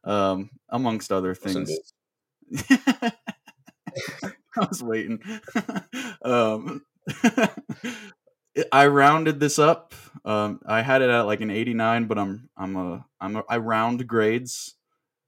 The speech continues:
Speaker 1: when I see the kids putting in the effort, and so I'm gonna round this
Speaker 2: And this
Speaker 1: up to a
Speaker 2: movie put in
Speaker 1: ninety.
Speaker 2: the effort.
Speaker 1: Yeah, oh, absolutely. They're, they're really trying to get your attention here. Um, and so this is a ninety. This might be one that I have to buy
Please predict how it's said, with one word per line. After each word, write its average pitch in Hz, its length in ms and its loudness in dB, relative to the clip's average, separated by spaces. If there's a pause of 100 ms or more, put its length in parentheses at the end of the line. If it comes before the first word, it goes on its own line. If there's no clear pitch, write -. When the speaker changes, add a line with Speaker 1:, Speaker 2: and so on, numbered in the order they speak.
Speaker 1:
when 110 160 -4
I 104 80 0
see 107 220 -6
the 104 100 -4
kids 107 300 -6
putting 107 240 -4
in 104 100 -4
the 101 120 -4
effort, 101 420 -6
and 101 120 -10
so 98 360 -4 (340)
I'm 98 80 -8
gonna 98 180 -4
round 98 400 -2
this 101 120 -6
Speaker 2:
And 92 80 -4
this 95 140 0
Speaker 1:
up - 60 -20
to 113 80 -2
a 101 60 2
Speaker 2:
movie 98 160 -4
put 90 100 -4
in 82 140 -4 (100)
Speaker 1:
ninety. 85 140 -8
Speaker 2:
the - 60 -4
effort. - 320 -8 (320)
Speaker 1:
Yeah, 95 420 0
oh, 98 240 2
absolutely. 82 600 -6
They're, 107 220 2
they're 117 180 4
really 131 300 8
trying 117 280 2
to 98 80 -2
get 101 260 -2
your 92 120 -2
attention 85 520 -8
here. 69 260 -14 (500)
Um, 85 360 -8
and 104 120 -6
so 110 200 2
this 113 180 -2
is 113 120 -4
a 104 80 -4
ninety. 117 480 0 (200)
This 147 180 -6
might 202 200 -6
be 202 120 0
one 131 260 4
that 120 140 4
I 107 120 4
have 117 260 0
to 107 120 -6
buy 101 600 2